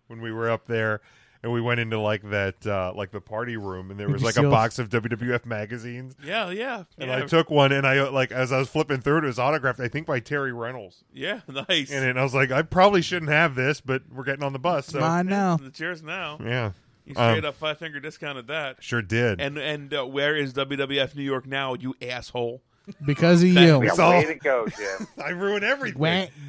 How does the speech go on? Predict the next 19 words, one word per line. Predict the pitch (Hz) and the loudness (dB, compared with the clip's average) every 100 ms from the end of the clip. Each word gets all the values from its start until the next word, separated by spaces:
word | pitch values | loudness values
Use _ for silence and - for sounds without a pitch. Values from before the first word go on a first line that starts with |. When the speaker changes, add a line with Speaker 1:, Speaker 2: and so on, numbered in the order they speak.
| 143 143 147 | -16 -14 -4
Speaker 2:
oh, | 165 214 247 262 254 | 0 2 2 2 2
good. | 214 165 117 104 | 0 -2 -4 -6
Speaker 1:
They | 147 | 0
also | 185 208 220 | 0 4 6
had | 196 | 6
a | |
Speaker 2:
Yeah, | 160 | 6
yeah, | 151 | 2
Speaker 1:
W | 151 156 | 2 2
W | 147 139 | 2 4
E | 139 135 | 4 2
Speaker 2:
yeah. | |
Speaker 1:
Niagara | 135 120 117 123 117 | 2 4 4 2 -2
Falls, | - 135 127 104 | -4 -2 0 -2
and | 104 98 113 | -6 -6 -4
that | 135 127 | -4 -6
didn't | 104 92 | -12 -6
work | 90 87 | -6 -4
either. | 113 104 80 | -6 -6 -6